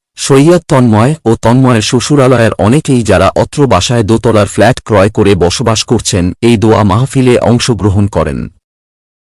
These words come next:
উক্ত মাহফিল পরিচালনা করেন টাঙ্গাইল চৌধুরী ভিলা, ময়মনসিংহ রোডে অবস্থিত দাওয়াতুল কোরআন মাদ্রাসার পরিচালক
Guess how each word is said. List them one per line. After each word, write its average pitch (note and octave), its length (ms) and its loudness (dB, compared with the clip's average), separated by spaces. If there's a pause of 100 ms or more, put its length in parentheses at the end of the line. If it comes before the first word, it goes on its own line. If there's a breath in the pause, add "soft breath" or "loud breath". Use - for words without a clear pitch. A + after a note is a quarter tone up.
(160)
উক্ত E3 280 -2
মাহফিল D#3+ 560 2
পরিচালনা A2+ 600 2
করেন A2 360 2
টাঙ্গাইল G2+ 480 0
চৌধুরী G#2+ 460 0
ভিলা, E2+ 360 -2 (360)
ময়মনসিংহ D3 720 2
রোডে G#2 300 4
অবস্থিত G2+ 480 0
দাওয়াতুল G#2 540 2
কোরআন G#2 360 0
মাদ্রাসার F#2+ 580 -2
পরিচালক G2 500 0